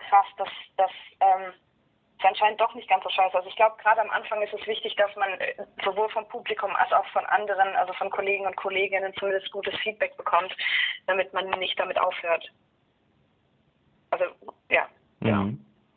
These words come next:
Speaker 2: Und, äh, hast du vor Poetry Slam irgendwas geschrieben oder war Poetry Slam dein Einstieg ins, äh, Schreiben?
Speaker 1: Ah, ich hab schon immer irgendwie so Kram und Kurzgeschichten geschrieben, aber es war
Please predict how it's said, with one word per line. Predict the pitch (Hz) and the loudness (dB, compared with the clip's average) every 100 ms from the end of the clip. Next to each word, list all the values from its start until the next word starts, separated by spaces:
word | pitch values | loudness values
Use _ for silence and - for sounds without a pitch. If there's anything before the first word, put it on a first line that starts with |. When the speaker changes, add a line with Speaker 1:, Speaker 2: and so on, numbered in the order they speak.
| _ _ _ _ _ _ _ _ _ _ _ _ _ _ _ _ _ - - - | _ _ _ _ _ _ _ _ _ _ _ _ _ _ _ _ _ -20 -16 2
Speaker 2:
Und, | 135 131 147 | 2 4 4
äh, | 135 127 | 4 6
hast | 147 147 - | 2 2 -2
du | 165 147 - | 0 0 -4
vor | - 196 208 | 0 0 4
Poetry | 202 208 202 - | 4 4 2 0
Slam | 180 175 | 2 2
irgendwas | 160 139 139 | 2 0 0
geschrieben | 131 - 180 175 | -2 0 0 2
oder | 139 123 | 4 6
war | 127 123 | 6 4
Poetry | 139 131 127 | 4 2 2
Slam | - 120 | -2 0
dein | 113 110 110 | 2 2 2
Einstieg | 110 107 - 104 104 | 0 0 0 -2 -2
ins, | 98 98 - | -6 -6 -10
äh, | 101 98 | -6 -4
Schreiben? | - 101 98 98 _ _ _ _ _ _ _ _ _ _ _ _ _ _ _ _ _ _ - | -2 -4 -4 -8 _ _ _ _ _ _ _ _ _ _ _ _ _ _ _ _ _ _ -2
Speaker 1:
Ah, | 220 233 214 | 4 4 4
ich | - | -2
hab | 214 - _ _ _ - - | -6 -6 _ _ _ -4 0
schon | 208 | 0
immer | 220 220 | 0 2
irgendwie | 208 220 208 | 2 -2 -6
so | 208 | -6
Kram | - 190 196 | 2 6 6
und | 202 | 4
Kurzgeschichten | - 214 208 - - 202 - | -6 -8 -8 -2 0 0 -4
geschrieben, | 190 185 208 196 190 | -2 -2 -2 0 4
aber | 185 185 | 4 2
es | - | 4
war | 190 | 6